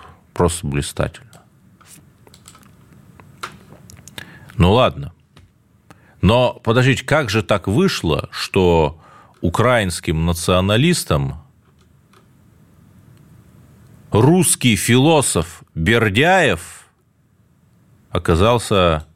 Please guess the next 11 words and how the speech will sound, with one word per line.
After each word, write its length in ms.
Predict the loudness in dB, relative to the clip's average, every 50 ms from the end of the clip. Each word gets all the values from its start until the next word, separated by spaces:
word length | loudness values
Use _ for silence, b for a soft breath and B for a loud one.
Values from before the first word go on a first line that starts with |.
| _ _ _ _ _ _ _ _ _ -2
вы 160 | 0 2 2
извините 360 | 2 0 0 -2 -2 -2 -2 0
меня, 160 | 2 2 4
нужнее, 560 | 4 4 4 4 2 2 2 2 2 2 0
чем 280 | -2 -2 -4 -2 -2 -2
русским? 640 | -2 -2 -4 -4 -6 -10 -18 -18 -16 -14 -14 -16 -18 _ _ _ _ _ _ _ _ _ _ _ _ _ _ _ _
Как, 160 | -4 -4 -4 -4 -8 _ -20 -20 _ _ _ _ _ _ _ _ -4
как 200 | -2 -2 -2 -2
такое 380 | -4 -4 0 0 2 2 2
вообще 300 | 2 0 0 -2 -2 0
возможно? 760 | 0 2 0 0 0 0 0 0 -2 -2 -6 -10 -16 -16 -16